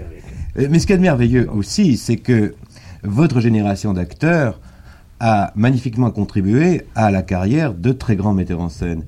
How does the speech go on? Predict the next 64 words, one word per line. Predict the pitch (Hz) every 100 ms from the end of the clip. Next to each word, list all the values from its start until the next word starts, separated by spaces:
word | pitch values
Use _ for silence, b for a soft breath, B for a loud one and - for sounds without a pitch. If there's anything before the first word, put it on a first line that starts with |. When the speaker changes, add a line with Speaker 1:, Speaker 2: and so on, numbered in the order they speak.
| 80
Speaker 2:
Et, | 101 - 98
euh, | 95
vous | 90 117
avez | 113 101 104
eu, | 107 101 - b b b b -
et | 101
Renoir | 101 127 147 123
a | 113
eu | 120 107
avec | 95 92
vous, | 110 175 190 - B B B B -
la | 107
chance | - 180 151
de | 110
vous | 101 104
avoir. | 120 143 185 113 -
Et, | 113 113 98
euh, | 95 85 B B -
euh, | 92 82 80
parlons | 113 123 143
de, | 98 92
de | 87 95
Renoir. | 98 165
Je | 117
crois | 117
que | 117
vous |
parlez | 113 120
Speaker 1:
Oui. | 127
Speaker 2:
admirablement | 131 127 120 120 127
de, | 101 95
de | 95
Renoir. | 117
Vous | 123
faites | 123 110
un |
Speaker 1:
Oui. | 98
Speaker 2:
portrait | 202 139
de | 113
Renoir | 107 110 135
que | -
j'aimerais | 104 104 110
vous | 101
faire | - 98 80
refaire | 120 - 127
une | 117
fois | 110 107
de |
plus. | 151 139 151 208
Speaker 1:
Oui, | 254 233 170
mais | 208 202
c'est, | 185 - 196 B B B 175
euh, | 190 185
Renoir | 180 127 196 202 214 226 202
faisait | - 170 135 156
confiance | 170 160 156 127
aux | 127 117
acteurs, | 156 226 135
d'abord | 180 156 -
parce | 170 -
qu'il | - 196
ne | 185
prenait | - - 202 180
pas | 170 -